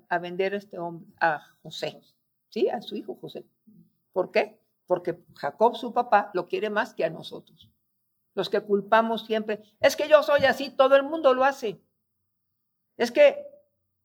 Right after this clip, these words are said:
¿por qué yo no voy a ser como todos? Todo el mundo lo hace, todo el mundo practica esto o aquello que es malo". ¿Para qué? Entonces,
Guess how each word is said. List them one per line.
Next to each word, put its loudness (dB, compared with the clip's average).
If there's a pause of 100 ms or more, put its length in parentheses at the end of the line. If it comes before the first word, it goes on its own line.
¿por 4
qué 6
yo 4
no 6
voy 6
a 6
ser 4
como -4
todos? 2 (580)
Todo 8
el 0
mundo 2
lo 4
hace, 2
todo 6
el 2
mundo 2
practica 0
esto 0
o 6
aquello 0
que -2
es -6
malo". -2 (2500)
¿Para -2
qué? -10 (1600)
Entonces, 0